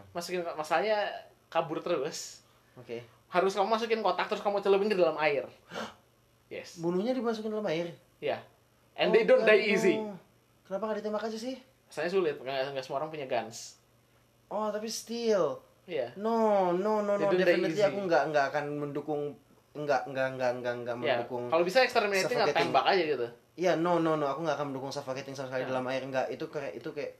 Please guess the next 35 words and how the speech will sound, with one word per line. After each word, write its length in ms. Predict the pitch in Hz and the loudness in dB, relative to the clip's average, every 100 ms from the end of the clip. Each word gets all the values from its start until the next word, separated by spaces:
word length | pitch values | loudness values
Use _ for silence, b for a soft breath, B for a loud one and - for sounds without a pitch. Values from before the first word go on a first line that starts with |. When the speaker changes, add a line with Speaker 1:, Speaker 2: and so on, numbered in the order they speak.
| _ _ b b b | _ _ b b b
Speaker 2:
most 320 | 131 131 - | -12 -10 -6
painful 300 | 139 135 139 | -6 -6 -4
way 140 | 127 | -4
to 120 | 120 | -4
die. 260 | 123 117 104 | -4 -2 -2
Speaker 1:
Emang, 200 | 123 110 | -4 -6
emang, 160 | 127 98 | -10 -12
emang. 160 | 107 92 - | -14 -18 -16
Speaker 2:
No, 200 | 127 131 127 | -8 -6 -4
no, 200 | 127 127 | -4 -4
no, 140 | 123 | -4
no. 180 | 117 113 | -6 -6
Oh, 260 | 123 139 151 | -6 -2 -2
God, 320 | 117 123 113 | 0 -2 0
no. 200 | 113 135 | -4 -6
Hawaiians, 460 | 123 123 131 127 120 | -4 -2 0 0 -2
what 120 | 127 | -6
are 100 | 131 | -6
you 100 | 127 | -6
doing? 340 | 123 139 135 117 b b b | -4 -2 -2 -4 b b b
It's 160 | 120 | -10
Speaker 1:
Nah. 80 | - | 2
Speaker 2:
your 100 | 156 | 2
fault. 260 | 147 147 139 | 4 2 2
Siapa 240 | 160 143 | 0 -2
suruh 200 | 127 147 | -2 -2
bawa 180 | 143 135 | 0 0
mongoose, 400 | 131 131 131 160 | 0 -2 -2 -4
udah 120 | 139 | -4
itu 80 | 131 | -4
ngebunuh 380 | 160 135 147 165 | -4 -4 -2 -2
lagi 200 | 170 170 | -2 -4
kayak 220 | 180 175 170 | -4 -4 -2
gitu. 140 | 175 | -4
Speaker 1:
Nah. 240 | 147 139 | -8 -12